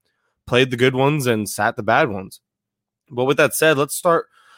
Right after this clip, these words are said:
Oh, and today is the trade deadline. So as a Marlins fan, I'm seeing, like, V-, V-, V R got traded. We got Starling Marte. I'm loving it. But we're gonna do a full reaction podcast this week. Well, either I'll do it solo or I'll get somebody on for sure. But we're gonna do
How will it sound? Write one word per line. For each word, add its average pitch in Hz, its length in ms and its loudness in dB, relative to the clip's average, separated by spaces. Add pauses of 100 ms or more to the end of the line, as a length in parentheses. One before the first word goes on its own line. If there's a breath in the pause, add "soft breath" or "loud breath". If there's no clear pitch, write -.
(180 soft breath)
Oh, 160 180 4
and 170 260 2
today 202 300 2
is 208 100 4
the 180 120 -2
trade 175 260 0
deadline. 110 460 0
So 135 260 2 (480 soft breath)
as 170 100 2
a 180 40 0
Marlins 185 340 2
fan, 185 400 0
I'm 160 160 -2
seeing, 160 300 -4
like, 127 140 0
V-, 127 220 -4
V-, 117 220 -14
V 113 160 -4
R 135 220 4
got 131 160 0
traded. 123 420 -2
We 120 80 -4
got 131 180 0
Starling 135 280 -2
Marte. 127 220 -4
I'm 127 280 -2
loving 123 440 0
it. 120 200 -2 (300 soft breath)
But 175 200 4
we're 170 80 0
gonna 185 100 0
do 165 120 4
a 139 40 4
full 196 380 2
reaction 113 800 -2
podcast 107 720 -4
this 131 320 -6
week. 113 320 -4
Well, 123 260 -10
either 139 300 2
I'll 127 140 6
do 139 100 -4
it 151 80 -4
solo 165 320 2
or 143 140 6
I'll 131 80 4
get 135 180 -6
somebody 143 320 -2
on 117 140 0
for 110 100 -16
sure. 127 240 -4
But 120 140 -6
we're 151 260 -2
gonna 147 140 -2
do 139 280 -2